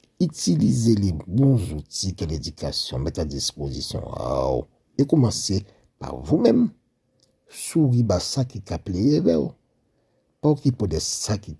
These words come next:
a critiqué vous. C'est ça, yo, ça fait, yo pas fait mieux que vous.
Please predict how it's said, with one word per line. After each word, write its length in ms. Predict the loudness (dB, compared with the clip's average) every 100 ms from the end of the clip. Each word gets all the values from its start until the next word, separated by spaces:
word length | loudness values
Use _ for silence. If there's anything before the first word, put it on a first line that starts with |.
| -8
a 160 | -8 -8 _
critiqué 480 | -10 -4 -4 2 2
vous. 260 | 2 0 -4 _ _
C'est 240 | -6 -2 0
ça, 160 | 0
yo, 160 | 0 -2
ça 200 | -4 -6 -2
fait, 240 | -2 -2 _ -10
yo 80 | -8
pas 220 | -4 -4
fait 180 | -2 -4
mieux 200 | -2 -4
que 220 | -4 -10
vous. 220 | -8 -10